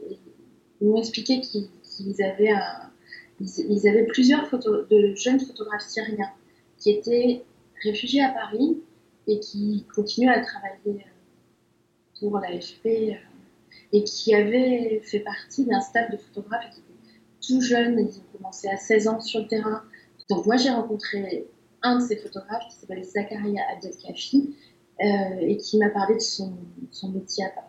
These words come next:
de son métier à Paris. Euh, il avait couvert, euh, les Gilets jaunes beaucoup sur les Champs-Élysées,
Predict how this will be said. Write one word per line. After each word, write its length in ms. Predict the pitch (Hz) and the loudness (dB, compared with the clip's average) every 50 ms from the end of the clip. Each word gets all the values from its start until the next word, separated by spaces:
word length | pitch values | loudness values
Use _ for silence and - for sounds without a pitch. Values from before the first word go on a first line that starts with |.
| _ _ _ - - - _ - | _ _ _ -20 -20 -20 _ -10
de 60 | 196 | -8
son 180 | 190 - 208 196 | -4 -2 0 0
métier 300 | 196 202 - - 214 214 | 0 0 0 0 0 2
à 60 | - | 2
Paris. 380 | - 254 247 233 220 220 226 - - - _ _ _ _ _ _ _ - 208 | 2 2 0 2 0 -2 -2 -4 -6 -16 _ _ _ _ _ _ _ -10 -8
Euh, 40 | 202 196 196 196 190 190 190 196 | -6 -6 -6 -6 -8 -10 -8 -4
il 140 | 196 190 | -4 -2
avait 260 | 185 185 185 185 190 - _ _ | -2 -4 -4 -6 -8 -12 _ _
couvert, 640 | - 196 185 - 208 208 208 214 214 214 220 214 - - 196 - - _ _ _ _ _ _ _ _ - | -12 -10 -4 0 2 4 4 4 2 0 -2 -4 -6 -12 -18 -20 -20 _ _ _ _ _ _ _ _ -10
euh, 40 | - 180 - - - _ _ _ _ - - - _ _ _ - | -8 -8 -8 -10 -16 _ _ _ _ -14 -14 -14 _ _ _ 4
les 100 | 202 208 | 4 6
Gilets 240 | 208 208 202 208 | 6 6 6 6
jaunes 320 | 208 214 277 294 277 247 - | 6 6 6 6 6 6 4
beaucoup 520 | - 208 202 - - 285 294 302 - - - | 2 0 -4 -4 -4 -2 -2 -2 -2 -4 -8
sur 200 | - - - 208 | -10 -6 -4 -4
les 100 | 196 196 | -2 -2
Champs-Élysées, 800 | - - 208 202 208 202 202 202 208 202 226 269 277 277 269 - | -4 -4 0 2 2 2 2 0 -2 0 2 2 2 2 0 -2